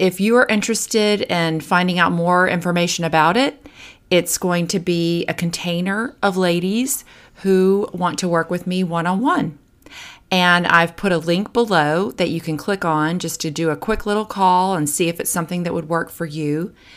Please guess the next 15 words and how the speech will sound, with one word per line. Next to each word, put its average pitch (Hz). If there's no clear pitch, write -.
And 185
I 202
would 202
love 233
to 247
talk 339
to 269
you 240
about 147
it. -
So 175
go 214
check 262
it 269
out. 220